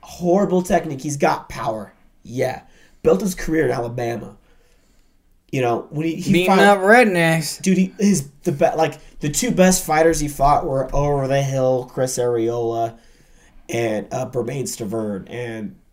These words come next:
Speaker 1: he could not hurt Stiverne. Stiverne just walked him down. He won the decision, but Stiverne was never hurt in the fight. It's like,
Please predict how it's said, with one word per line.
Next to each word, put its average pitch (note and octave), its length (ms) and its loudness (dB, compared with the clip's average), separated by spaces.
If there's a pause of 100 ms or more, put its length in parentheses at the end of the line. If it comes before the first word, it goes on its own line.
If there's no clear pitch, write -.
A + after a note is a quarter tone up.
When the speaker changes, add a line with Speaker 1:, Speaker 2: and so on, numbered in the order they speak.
Speaker 1:
he D3 160 -8
could - 300 -6
not B2+ 260 -6
hurt C3+ 240 -6
Stiverne. C3 720 -6 (180)
Stiverne A#2+ 440 -4
just G#2+ 160 -8
walked A2+ 400 -2
him G#2+ 100 -6
down. A#2 260 -4
He C#3 80 -4
won G3+ 200 -2
the F#3 80 -2
decision, A#2+ 540 -2
but F#2+ 100 -10
Stiverne B2 500 -6
was A2+ 180 -10
never A#2+ 280 -8
hurt - 240 -6
in - 80 -14
the A#2 80 -12
fight. A#2 240 -12
It's B2+ 100 -12
like, A#2 160 -12